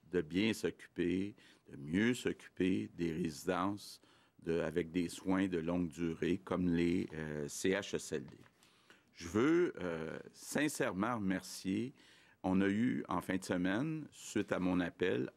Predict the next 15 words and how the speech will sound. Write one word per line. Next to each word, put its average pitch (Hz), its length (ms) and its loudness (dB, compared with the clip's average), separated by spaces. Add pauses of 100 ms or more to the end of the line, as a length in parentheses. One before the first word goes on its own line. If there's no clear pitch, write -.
onze 139 480 0
mille 107 400 2 (480)
nouvelles 98 460 4
personnes 98 800 -2 (500)
qui 98 180 2
ont 95 140 4
proposé 107 680 2
leur 107 200 0
candidature 92 720 -2
pour 104 140 -2
venir 117 160 2
travailler 143 340 2
à 160 100 0
temps 170 320 0
plein. 147 300 0